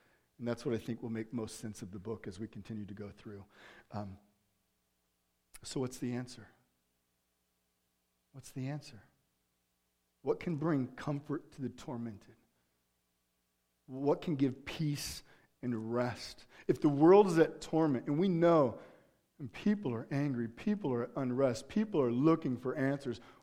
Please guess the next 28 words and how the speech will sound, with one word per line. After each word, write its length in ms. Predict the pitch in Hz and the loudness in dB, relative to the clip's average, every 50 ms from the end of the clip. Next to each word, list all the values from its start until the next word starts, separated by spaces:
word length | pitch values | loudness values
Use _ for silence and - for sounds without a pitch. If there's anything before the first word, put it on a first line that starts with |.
| _ _ - | _ _ -2
what 220 | 165 185 185 185 185 | 0 0 0 0 0
is 220 | 160 175 156 127 | -2 -2 -2 -2
the 180 | 127 135 135 135 | -2 -4 -2 -2
answer 260 | 147 147 143 - 127 | -2 -4 -4 -6 -6
that 240 | 117 120 117 120 - | -4 -4 -4 -4 -6
they 100 | 127 120 | -8 -8
need? 300 | 117 151 208 202 147 95 - - _ _ _ _ _ _ _ _ _ _ - | -6 -6 -6 -6 -8 -8 -12 -18 _ _ _ _ _ _ _ _ _ _ -2
We're 100 | 165 165 | -2 -2
given 380 | 147 131 156 208 226 214 147 | 0 2 2 2 2 2 0
the 160 | 127 127 135 147 | 0 2 0 0
answer 260 | 180 170 - 135 117 | 0 -2 -2 -4 -4
right 300 | 113 131 151 175 170 - | 0 2 2 2 0 -2
here 320 | - - 180 160 123 - - | -2 0 2 2 2 0 -2
in 120 | 165 156 151 | -4 -4 -2
our 160 | 139 139 131 | -2 -4 -6
text. 480 | 123 - - 185 151 - - - - - - - - - - | -6 -6 -6 -6 -6 -6 -10 -16 -18 -18 -18 -20 -16 -8 -2
Look 140 | 165 170 233 | -2 2 2
at 120 | 208 160 | 2 2
verse 280 | 139 190 185 180 - - | 4 4 4 4 2 -4
four. 380 | - - 196 202 139 104 - - - - - _ _ _ _ _ _ _ _ _ _ _ _ _ _ _ _ _ - - _ _ _ _ - | 0 2 2 2 2 -2 -6 -12 -20 -20 -20 _ _ _ _ _ _ _ _ _ _ _ _ _ _ _ _ _ -20 -20 _ _ _ _ -6
"The 80 | 143 | -4
locust 560 | 123 117 127 139 151 151 - - 180 165 - - - - _ _ _ _ | -2 2 4 4 4 4 4 2 0 0 0 -10 -16 -20 _ _ _ _
cannot 460 | - - 156 139 143 147 151 165 175 - - - - - | -8 -4 -2 -2 0 0 0 0 -2 -4 -10 -20 -20 -20
hurt 340 | - - 151 160 160 175 - - - - _ - | -12 -4 -2 -2 -2 -2 -4 -8 -20 -20 _ -14
those 500 | 135 127 139 135 135 139 143 147 147 - - - - - | -4 2 4 4 4 4 4 2 -2 -6 -14 -20 -18 -10
who 80 | - 143 | -8 -8
do 200 | 120 131 139 139 | -2 -2 0 0
not, 200 | 143 139 151 | 0 0 -2